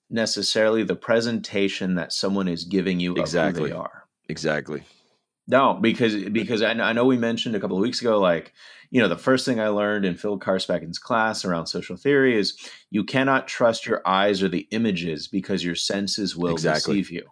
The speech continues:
Speaker 2: Exactly. And if there's any one thing that something like a social media has done, it has ratcheted that up by a
Speaker 1: Mm.
Speaker 2: power of, like, N to the thousand, like, right? Like, <laughs> we've gone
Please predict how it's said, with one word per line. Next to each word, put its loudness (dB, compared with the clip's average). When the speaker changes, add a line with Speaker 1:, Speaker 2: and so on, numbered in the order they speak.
Speaker 2:
Exactly. -4
And 4
if 4
there's 6
any 4
one 2
thing 2
that 4
something 0
like 0
a -2
social 2
media 4
has 0
done, -2
it 2
has 2
ratcheted 2
that 2
up 0
by 2
a 2
Speaker 1:
Mm. -2
Speaker 2:
power 4
of, 6
like, 2
N 4
to 2
the 6
thousand, 0
like, 2
right? 6
Like, 0
<laughs> 2
we've 8
gone 8